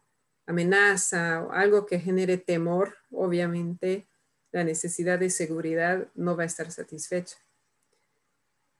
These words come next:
Pero si son estrategias de, ¿no? que son autoritarias, pero, eh, transmitidas con calma, de manera muy consistente,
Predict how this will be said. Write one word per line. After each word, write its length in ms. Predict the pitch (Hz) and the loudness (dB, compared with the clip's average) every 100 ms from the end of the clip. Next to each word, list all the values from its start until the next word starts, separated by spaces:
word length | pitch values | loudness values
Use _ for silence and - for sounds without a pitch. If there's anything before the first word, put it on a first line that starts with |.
| _ | _
Pero 220 | 196 196 | 2 4
si 180 | 190 214 | 2 2
son 240 | 220 240 | 4 4
estrategias 1040 | 247 254 226 208 214 220 214 226 220 214 196 | 4 2 2 2 6 4 6 6 6 2 0
de, 580 | 185 180 175 175 180 180 _ _ _ _ _ _ _ - | 2 2 2 0 -2 -8 _ _ _ _ _ _ _ -4
¿no? 180 | 220 233 | -4 -2
que 260 | 180 170 - - - _ - | -4 -4 -10 -20 -20 _ -10
son 360 | - 220 226 | 2 4 4
autoritarias, 1160 | 190 180 196 190 196 - 214 214 196 170 - - | 4 2 4 2 2 2 4 4 4 2 -2 -4
pero, 640 | 190 185 185 196 202 208 - _ _ _ _ _ | 0 2 2 4 4 2 -4 _ _ _ _ _
eh, 560 | - 175 170 170 165 170 _ _ _ _ | -4 -2 0 0 -2 -4 _ _ _ _
transmitidas 1300 | 185 185 - 190 185 214 208 208 208 214 - - - _ _ _ _ _ _ | -2 -2 0 -2 -2 2 4 6 6 2 -2 -8 -10 _ _ _ _ _ _
con 240 | - 185 185 | -8 -6 0
calma, 1000 | 214 214 214 214 214 208 208 208 202 - | 4 6 6 4 4 4 4 4 0 -4
de 160 | 180 | -2
manera 420 | 180 185 202 208 196 | 2 2 2 2 2
muy 200 | 196 214 | 0 0
consistente, 1400 | - 190 180 - 180 - 208 208 208 202 170 185 269 | -2 -2 -2 -4 -6 0 4 4 2 -4 -4 -4 -4